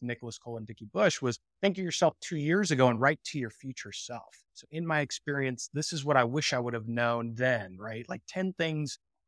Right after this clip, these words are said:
I wish I could have changed about X to do Y, right? So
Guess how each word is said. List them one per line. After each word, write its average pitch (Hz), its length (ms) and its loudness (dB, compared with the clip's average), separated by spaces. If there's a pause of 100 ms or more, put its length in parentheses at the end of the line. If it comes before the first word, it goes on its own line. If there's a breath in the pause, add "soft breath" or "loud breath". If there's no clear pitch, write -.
(160)
I 131 60 0
wish 143 200 2
I 147 80 8
could 151 120 0
have 131 100 2
changed 143 420 -4
about 127 260 4 (160)
X - 400 -6
to 143 120 -6
do 135 180 -2
Y, 117 480 0 (440)
right? 139 240 0
So 165 120 4